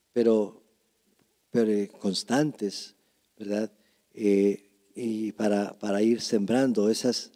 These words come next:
pequeñas, pequeñas semillas. Entonces, no nos desanimemos, sigamos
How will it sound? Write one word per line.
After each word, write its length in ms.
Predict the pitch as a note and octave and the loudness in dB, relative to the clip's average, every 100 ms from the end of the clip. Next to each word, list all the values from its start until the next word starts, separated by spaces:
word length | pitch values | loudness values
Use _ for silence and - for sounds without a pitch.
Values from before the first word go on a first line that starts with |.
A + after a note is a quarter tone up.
| _ | _
pequeñas, 640 | A2 - E3 E3+ B2+ - | -12 -2 0 2 0 -2
pequeñas 480 | - G#2+ A#2 A#2 A#2 | -8 -6 -2 0 0
semillas. 600 | - G#2 G#2 G2+ G#2 - _ _ _ _ _ _ _ | -2 -2 -2 0 -2 -4 _ _ _ _ _ _ _
Entonces, 260 | _ D3 E3+ | _ -4 0
no 120 | F#3 | 4
nos 180 | G3+ F#3+ | 6 4
desanimemos, 840 | E3+ D3 B2 B2 C#3+ F3 - - _ _ _ _ _ | 2 2 4 6 6 4 -2 -12 _ _ _ _ _
sigamos 760 | _ A#2 A#2 B2+ C3+ B2 - | _ -6 -2 -2 -2 -4 -12